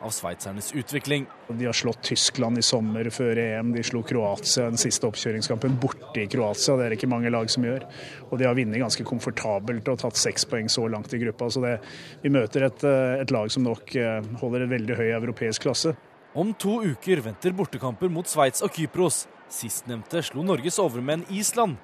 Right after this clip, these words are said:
Speaker 1: i forrige kamp, og kan by på trøbbel for Norge også, mener Semb.
Speaker 2: Vi snakket med Lars Lagerbäck i forrige uke, og han var i hvert fall mektig imponert over Kypros da, da Island møtte de.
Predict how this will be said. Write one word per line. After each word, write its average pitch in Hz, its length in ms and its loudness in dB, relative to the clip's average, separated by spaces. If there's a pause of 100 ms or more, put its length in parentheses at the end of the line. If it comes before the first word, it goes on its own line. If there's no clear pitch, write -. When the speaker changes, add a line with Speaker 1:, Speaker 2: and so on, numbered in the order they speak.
Speaker 1:
i 127 60 -12
forrige 131 320 -2
kamp, 156 200 4 (420)
og - 100 -16
kan 104 140 -8
by 98 180 -10
på 165 100 -6
trøbbel 160 440 0
for 190 120 0
Norge 180 300 2
også, 190 340 4 (220)
mener 98 220 -10
Semb. 135 300 4 (280)
Speaker 2:
Vi 160 80 -4
snakket 131 300 2
med 131 80 6
Lars 117 180 4
Lagerbäck 120 460 4
i 135 60 6
forrige 127 280 6
uke, 170 160 0
og 139 580 0
han 135 140 2
var 135 120 2
i 123 40 0
hvert 113 120 -2
fall 139 120 0
mektig 127 320 -2
imponert 117 380 -2
over 127 100 0
Kypros 120 420 -2
da, 123 280 0
da 123 100 0
Island 120 480 0
møtte 120 320 0
de. 139 80 0